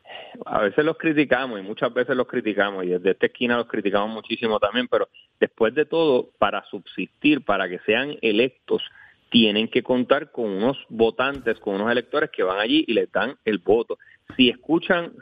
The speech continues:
ciertos temas, que aunque ellos puedan tener una postura, pero saben que van a perder muchos votos o creen que van a perder muchos votos, le tienen alergia a esos temas o tratan de sal-, de salirse del medio de esos temas porque puede ser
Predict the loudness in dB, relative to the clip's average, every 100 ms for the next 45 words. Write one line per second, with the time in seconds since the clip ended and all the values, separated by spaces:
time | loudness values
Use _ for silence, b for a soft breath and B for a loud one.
0 | 0 0 0 -6 -4 -2 -2 -2 -10 _
1 | _ _ -8 -2 -2 -4 -6 -4 -4 0
2 | 0 0 -2 0 0 -2 -4 -6 0 2
3 | 2 0 -2 0 0 0 0 0 2 -2
4 | -2 -2 0 -2 -2 -2 0 0 0 -2
5 | -2 -8 -2 -2 0 -2 -2 -2 0 0
6 | 0 -4 -6 -4 0 0 -2 B B B
7 | 2 4 2 -2 -4 -2 -2 0 0 0
8 | 0 -2 0 -2 -2 -4 -2 0 2 2
9 | 0 0 0 -2 -2 -2 -2 -2 -2 -4
10 | -2 -2 -2 0 2 2 2 0 2 2
11 | 0 -6 -6 -6 -4 -6 -2 -2 0 0
12 | 0 -4